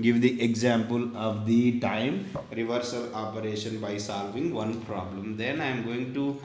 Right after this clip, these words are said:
solve one problem. From that you can easily understand what is the time reversal operation. Now I am going with the time reversal operation. Here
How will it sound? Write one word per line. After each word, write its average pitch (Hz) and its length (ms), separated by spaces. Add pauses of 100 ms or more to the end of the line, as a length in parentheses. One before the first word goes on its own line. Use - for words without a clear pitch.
(260)
solve 120 380
one 123 240
problem. 123 680 (720)
From 127 320
that 156 220
you 135 160
can 127 180
easily 127 540
understand 117 680
what 110 200
is 113 160
the 113 180
time 113 360
reversal 101 480
operation. - 500 (2000)
Now 127 340
I 135 60
am 127 160
going 120 180
with 117 220
the 117 120
time 120 300
reversal 120 460
operation. 113 540
Here 127 560